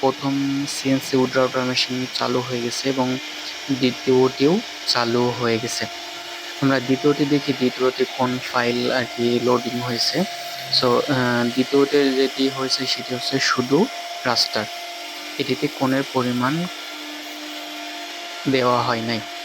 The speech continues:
এটাতে শুধু রাস্টার কাজ করতেছে। এবং দ্বিতীয়টি যেটি দেখছেন সেটি হচ্ছে রাস্টার ফর্টি ফাইভ ডিগ্রি, অর্থাৎ আমাদের কোণের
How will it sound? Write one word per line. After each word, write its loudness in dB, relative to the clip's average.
এটাতে 0
শুধু 0
রাস্টার 0
কাজ -4
করতেছে। -6
এবং 4
দ্বিতীয়টি 2
যেটি 2
দেখছেন 0
সেটি 0
হচ্ছে 2
রাস্টার 0
ফর্টি -2
ফাইভ 0
ডিগ্রি, -8
অর্থাৎ -2
আমাদের 2
কোণের 4